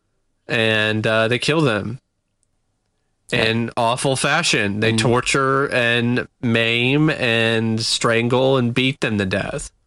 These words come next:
Speaker 2: And he makes them, before he kills them, he makes them record a voice message saying how they're mysteriously leaving town and don't try to call them and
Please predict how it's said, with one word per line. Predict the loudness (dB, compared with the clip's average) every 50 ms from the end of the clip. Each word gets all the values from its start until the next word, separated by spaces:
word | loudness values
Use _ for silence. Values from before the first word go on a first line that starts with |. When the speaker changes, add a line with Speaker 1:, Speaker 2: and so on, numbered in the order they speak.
| _ _ _
Speaker 2:
And | -6 -6 -4
he | -2 -2
makes | 0 2 2 2 2 0 -6 -2
them, | 2 2 4 4 6 4 4 4
before | 2 0 2 2 4 4 4
he | 4
kills | 2 2 4 4 4 4 2 4
them, | 2 2 4 4
he | 2 2
makes | 2 2 2 0 0 0
them | 0 2 2 2
record | 0 0 2 2 4 4 6 6
a | 4 4
voice | 4 4 4 4 4 2 0
message | 0 0 0 0 0 -2 -4 -2 -2
saying | -2 0 0 2 2 2 0
how | 2 2 4 6 6 4 4
they're | 4 4 4
mysteriously | 4 2 0 -2 -4 -2 0 2 4 4 2 0 -2 -4 -4 0
leaving | 2 0 2 2 0 -2 0
town | 2 4 6 6 6 6 6 4 4
and | 0 0
don't | 0 0 0 0
try | 2 4 4 4
to | 4 4
call | 4 4 6 6 6 6 6
them | 6 4 4 2 0 -2 -2
and | -2 -2 -2 -4 -4 -6